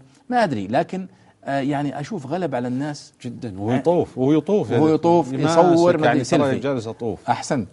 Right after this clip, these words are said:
Speaker 1: وهو عند الحجر الأسود. حتى شوشوا على الناس، ونحن في مكان إذا لكنا لا نجد السكينة والطمأنينة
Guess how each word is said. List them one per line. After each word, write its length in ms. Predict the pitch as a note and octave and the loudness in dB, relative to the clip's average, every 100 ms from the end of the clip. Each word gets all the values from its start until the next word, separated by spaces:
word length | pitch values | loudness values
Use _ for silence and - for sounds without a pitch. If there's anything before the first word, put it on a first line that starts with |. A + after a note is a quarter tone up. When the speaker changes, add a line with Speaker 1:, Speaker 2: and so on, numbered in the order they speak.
| - | -6
Speaker 1:
وهو 300 | C3 D#3+ D3 | -4 0 0
عند 240 | C3 D#3+ | 0 -2
الحجر 320 | - - D3+ | -6 -8 -4
الأسود. 400 | C3+ C3 B2 G#2 - _ _ _ | -2 -2 -4 -12 -14 _ _ _
حتى 420 | - D#3 - C#3+ - | -16 -16 -10 -12 -12
شوشوا 560 | - F3+ G#3+ G3 E3+ E3 | -10 -6 -4 -4 -6 -4
على 140 | C#3+ | -4
الناس، 440 | D3+ D3+ E3 D#3 - - | -4 -6 -8 -12 -16 -10
ونحن 260 | C#3+ D#3+ | -8 -6
في 140 | D3 D3+ | -6 -6
مكان 360 | C#3 E3 D3 - _ - _ _ F3 | -6 -6 -6 -10 _ -20 _ _ -4
إذا 280 | F#3 D3 | 0 2
لكنا 560 | B2 A#2 F#3+ D#3+ B2+ G#2 | 0 -2 -6 -4 -4 -4
لا 200 | G#2 C3 | -2 -2
نجد 280 | D3 D3 B2 | -2 -4 -4
السكينة 580 | A2+ - - C#3 G2+ F2+ _ - | -6 -12 -8 -6 -6 -10 _ -20
والطمأنينة 680 | G2+ - G#2+ G#2+ A2+ G2 | -14 -8 -6 -4 -4 -6